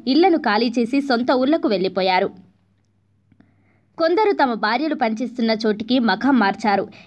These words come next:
ఇంటి నుంచి పని విధానాన్ని వదిలి మళ్లీ కార్యాలయాలకు రావాలనో, హైబ్రిడ్ పని విధానానికి మారాలనో కంపెనీలు కోరుతున్నా చాలా మంది ఉద్యోగులు అంత తేలిగ్గా తిరిగి రాలేకపోతున్నారు.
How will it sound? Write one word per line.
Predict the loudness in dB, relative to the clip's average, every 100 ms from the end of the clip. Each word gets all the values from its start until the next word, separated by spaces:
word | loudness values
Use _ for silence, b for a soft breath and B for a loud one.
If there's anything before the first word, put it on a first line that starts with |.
| b
ఇంటి | 2 4
నుంచి | 2 2 2
పని | 2 2
విధానాన్ని | 0 2 2 2
వదిలి | 2 0 2 2
మళ్లీ | 2 2 2
కార్యాలయాలకు | 2 0 2 2 4 2 0
రావాలనో, | -2 0 0 2 2 0 -4 B B 0
హైబ్రిడ్ | 2 2 -2 -2 -2
పని | -2
విధానానికి | -2 -2 -2 0 0 2
మారాలనో | 2 2 2 2 2 0
కంపెనీలు | 2 2 2 2 2 2
కోరుతున్నా | 0 2 0 0 0 0
చాలా | 0 0 2 4 4
మంది | 4 2
ఉద్యోగులు | 0 -2 -2 0 0 0
అంత | 0 0 -2 0
తేలిగ్గా | 0 0 0 0
తిరిగి | 0 0 0
రాలేకపోతున్నారు. | 0 0 0 -2 -6 -8 -4 -2 -2